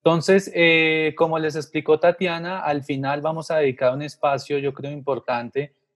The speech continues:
para, eh, yo poder leer sus comentarios, transmitirlos a nuestras dos ponentes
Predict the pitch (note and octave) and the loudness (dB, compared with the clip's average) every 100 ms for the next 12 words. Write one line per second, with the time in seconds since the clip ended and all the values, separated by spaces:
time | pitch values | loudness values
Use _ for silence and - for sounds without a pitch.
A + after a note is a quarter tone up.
0 | _ - C#3+ D3 D#3+ D#3+ D3+ C3 C3 B2+ | _ 6 6 6 4 2 -2 0 0 2
1 | C3+ B2+ D3 D3+ D3 D3 C#3+ C#3+ C#3 - | 0 2 2 4 2 0 -2 -6 -10 -6
2 | C#3 A#2+ B2+ C#3 D3+ E3 - C#3 B2+ B2 | -6 -6 2 2 2 -2 -2 0 0 -2
3 | A#2 C3 B2+ C3 C#3 - _ _ _ C3+ | -8 -4 -4 -4 -6 -10 _ _ _ 2
4 | D3 D3+ C3+ C3 - B2+ A#2+ B2 A#2+ - | 4 2 -4 -8 -4 -4 -2 -6 -8 -8
5 | D3 D3 C#3 D3+ F#3 - | -6 -8 -6 -4 -4 -8